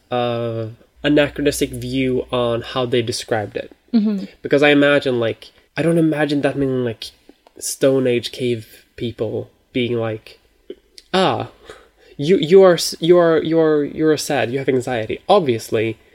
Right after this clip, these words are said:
Speaker 1: you have unbalance of serotonin and dopamine levels in your brain, so we're going to give you, like, this bark to fix that." Like, I don't really see that happening.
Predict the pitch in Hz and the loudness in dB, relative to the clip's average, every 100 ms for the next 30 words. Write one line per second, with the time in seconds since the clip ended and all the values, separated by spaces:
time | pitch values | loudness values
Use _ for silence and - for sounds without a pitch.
0 | _ - 135 131 135 127 120 - - 135 | _ -6 -4 0 0 0 -2 -6 -2 0
1 | 131 135 123 117 113 - 120 120 131 120 | 2 0 0 -2 -6 0 0 2 2 2
2 | 113 117 117 127 117 113 113 113 113 117 | 0 -2 0 0 0 0 -2 -2 -4 -4
3 | 120 156 147 139 - - - - 139 135 | 0 2 2 0 -10 -20 -20 -4 2 2
4 | 131 123 120 123 113 117 113 - 113 104 | 2 0 0 -2 0 -2 -2 -2 -4 -4
5 | 117 113 110 110 - - - _ - 117 | -8 -6 0 0 -2 -12 -20 _ -10 -6
6 | 123 - - 151 156 151 139 127 127 117 | -8 -6 -2 2 4 4 2 0 -2 -4
7 | 110 - - - | -8 -10 -12 -8